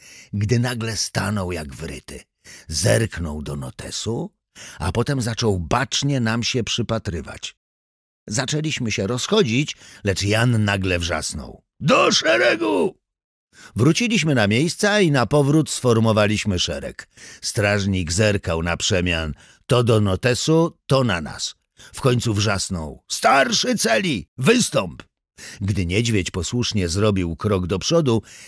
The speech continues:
Jan bez głowy uderzył go w głowę potężnym, uniwersalnym kluczem otwierającym wszystkie cele.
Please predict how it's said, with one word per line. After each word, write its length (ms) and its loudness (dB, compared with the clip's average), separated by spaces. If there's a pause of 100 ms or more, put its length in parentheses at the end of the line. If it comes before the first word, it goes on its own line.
Jan 360 2
bez 220 0
głowy 500 2
uderzył 640 2
go 180 2
w 100 -4
głowę 400 2
potężnym, 880 0 (420)
uniwersalnym 1000 2
kluczem 480 0
otwierającym 840 0
wszystkie 600 -2
cele. 420 -2